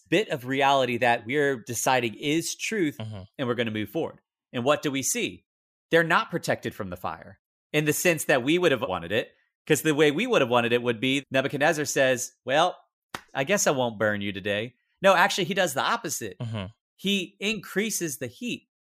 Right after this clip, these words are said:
Speaker 1: They weren't protected from the fire in the sense that we would have desired if they were thrown in
Speaker 2: Mm-hmm.
Speaker 1: to the worst possible.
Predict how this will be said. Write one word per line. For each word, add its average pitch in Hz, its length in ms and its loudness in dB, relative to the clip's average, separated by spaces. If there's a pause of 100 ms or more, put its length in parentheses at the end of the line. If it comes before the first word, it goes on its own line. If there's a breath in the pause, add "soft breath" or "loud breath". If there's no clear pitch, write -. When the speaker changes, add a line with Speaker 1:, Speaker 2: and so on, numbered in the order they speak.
(120)
Speaker 1:
They 180 140 4
weren't 233 220 -2
protected 202 400 -4
from 170 100 -6
the 143 80 -4
fire 151 300 2
in 139 80 -4
the 120 80 -8
sense 147 340 -4
that 110 160 0
we 131 140 -4
would 143 100 0
have 117 100 -6
desired 117 360 0
if 104 120 -6
they 175 160 6
were 196 140 4
thrown 147 560 2
in 117 360 -6
Speaker 2:
Mm-hmm. 123 180 -12
Speaker 1:
to 127 120 0
the 127 120 6
worst 131 280 -2
possible. 131 320 -2